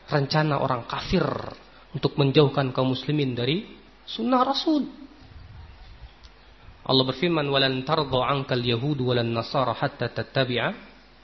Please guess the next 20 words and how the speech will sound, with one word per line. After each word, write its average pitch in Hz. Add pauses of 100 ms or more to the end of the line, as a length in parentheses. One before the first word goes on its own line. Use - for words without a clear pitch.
(200)
millatahum." - (1000)
Orang 160
Yahudi, 214
orang 226
Nasrani 233
tidak 226
akan 233
ridho 254
kepada 240
kamu 285 (320)
sampai 262
kamu 262
mengikuti 277
millah, 247
bukan 269
masuk 269 (440)
kepada 254
millah, 240
mengikuti 320
millah. 269